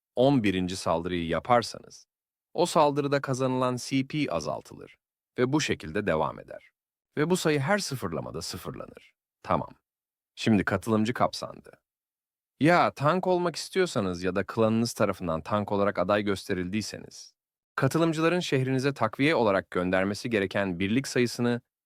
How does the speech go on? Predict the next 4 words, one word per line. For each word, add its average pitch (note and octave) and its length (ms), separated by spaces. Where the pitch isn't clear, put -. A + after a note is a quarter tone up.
nasıl F3+ 320
hesaplayacağınızı F#2 920
nasıl A2+ 260
bileceksiniz? G#2 680